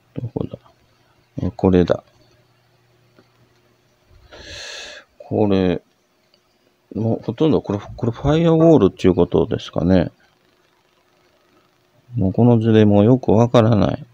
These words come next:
これと、まあ、原車を見ながらですよね。この図がなんかもうよくわからんな、これ。なんかこの辺を拡大してんのか、これは。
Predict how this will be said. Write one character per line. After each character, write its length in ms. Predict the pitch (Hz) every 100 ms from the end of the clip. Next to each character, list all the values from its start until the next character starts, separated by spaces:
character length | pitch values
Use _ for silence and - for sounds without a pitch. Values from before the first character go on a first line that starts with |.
| _ _
こ 200 | - 120
れ 160 | 120
と、 400 | 113 113 117 107 - -
ま 200 | 92 95
あ、 20 | 95
原 280 | 110 113 110
車 200 | 117 107
を 100 | 110
見 120 | 127
な 180 | 127 123
が 140 | 117
ら 240 | 113 113
で 140 | 110 110
す 180 | - 95
よ 80 |
ね。 300 | 71 90 104 - _ _ _ _ _ _ _ _ _ _ _ _ _ _ _ _ _ _ _ - - - - _ _
こ 140 | - 127
の 180 | 131
図 180 | 131 120
が 120 | 127 117
な 140 | 90
ん 140 | 98
か 120 | - 92
も 120 | 92
う 20 |
よ 180 | 113 92
く 100 | -
わ 100 | -
か 160 | -
ら 120 | 151 95
ん 100 | 85
な、 120 | 87
こ 120 | 82
れ。 120 | 80 - _ _ _ _ _ _ _ _ _ _
な 200 | - 107
ん 80 | 120
か 100 | 98
こ 220 | - 139
の 180 | 156 143
辺 460 | 139 135 131 131
を 60 | 127
拡 340 | - 127 123
大 240 | 117 120 113
し 120 | -
て 140 | -
ん 80 | 110
の 100 | 95
か、 220 | - 80
こ 140 | 85 -
れ 100 | 78
は。 220 | 80 -